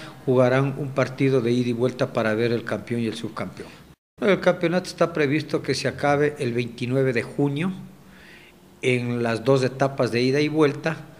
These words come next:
ocho días que descansaremos y, pues, de ahí vendrá los partidos de ida y vuelta de quienes estén entre el primero y el segundo lugar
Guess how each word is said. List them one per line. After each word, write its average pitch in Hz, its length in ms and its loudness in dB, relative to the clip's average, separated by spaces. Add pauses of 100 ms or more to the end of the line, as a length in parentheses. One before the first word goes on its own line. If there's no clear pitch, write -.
(520)
ocho 151 340 4
días 151 300 4
que - 100 -2
descansaremos 160 960 2 (340)
y, 143 120 -4
pues, 143 200 2
de 135 100 4
ahí 135 120 6
vendrá 135 640 2 (300)
los 127 180 0
partidos 135 560 0
de 123 80 2
ida 135 160 2
y 139 60 2
vuelta 139 400 2
de 127 280 -4
quienes 131 540 0 (460)
estén 143 480 -2
entre 127 340 -4
el - 60 -8
primero 131 420 0
y 123 80 0
el 117 80 -2
segundo 117 420 -4
lugar 113 300 -2